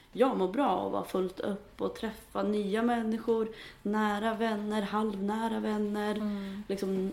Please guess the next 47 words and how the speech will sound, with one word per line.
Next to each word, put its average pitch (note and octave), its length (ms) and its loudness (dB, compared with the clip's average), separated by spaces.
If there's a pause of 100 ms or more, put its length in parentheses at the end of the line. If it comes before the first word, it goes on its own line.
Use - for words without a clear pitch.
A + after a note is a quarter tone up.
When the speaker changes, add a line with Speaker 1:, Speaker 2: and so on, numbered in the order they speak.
Speaker 1:
alltså F#3+ 200 -6
sådär. - 280 -4 (400)
Och G3+ 120 -2
ibland G#3 400 2
så - 140 -6
bara F3+ 260 -2 (100)
orkar G3+ 360 -6
jag F#3+ 80 0
inte - 260 -6
alls - 680 -4 (200)
att G3 200 -2
ens F#3+ 220 0
träffa F#3+ 400 -8
typ - 260 -8
så - 100 -10
här - 100 -6 (960)
en F#3 160 0
nära F#3+ 400 2
vän. - 280 -4
Utan F#3+ 380 0
jag F#3+ 200 0 (220)
måste G3 400 0
verkligen F3+ 400 -2
vara F3+ 220 -2
helt - 680 -8
Speaker 2:
Ja, A3+ 100 2
men A3 160 4
Speaker 1:
typ - 0 -
Speaker 2:
då A3 140 6
handlar A3 260 4
det A#3 60 6
ju A#3 60 6
Speaker 1:
själv. G3+ 60 2
Speaker 2:
inte F#3+ 100 -4
heller F#3 180 -2
kanske F#3 280 -8
om F#3+ 140 -4
personen, F#3+ 560 -6
utan A3+ 200 6
då G#3 60 4
Speaker 1:
Nej. G#3 40 2
Speaker 2:
handlar G3 300 0
det F#3+ 60 2
ju F3+ 80 -2
om F3 140 -8
en F#3 80 -8
själv. - 300 -4